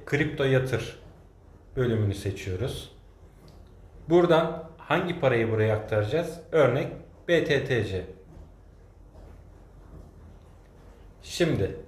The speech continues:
bu sefer Binance T R tarafına geçiyoruz. Burada da B T T C'yi seçiyoruz. Buradan da gideceği için çekme kısmını tıklıyoruz. Şimdi sol tarafımızdaki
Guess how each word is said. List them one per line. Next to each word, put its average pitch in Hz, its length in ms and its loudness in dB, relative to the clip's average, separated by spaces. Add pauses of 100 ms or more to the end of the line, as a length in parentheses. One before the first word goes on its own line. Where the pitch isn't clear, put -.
(580)
bu 180 60 0
sefer 175 540 2 (500)
Binance 165 320 0 (100)
T 147 140 4
R 165 160 2
tarafına 139 380 0
geçiyoruz. 104 720 -4 (200)
Burada 151 320 2
da 165 320 2
B 139 200 4
T 147 200 0
T 135 240 -2
C'yi 131 220 -2
seçiyoruz. 101 760 -6 (1200)
Buradan 165 360 6
da 170 60 4
gideceği 160 680 0
için 170 340 -8 (220)
çekme 151 580 0 (180)
kısmını 101 460 -4
tıklıyoruz. - 760 -8 (1400)
Şimdi 135 220 -6
sol 165 280 6
tarafımızdaki 143 840 -2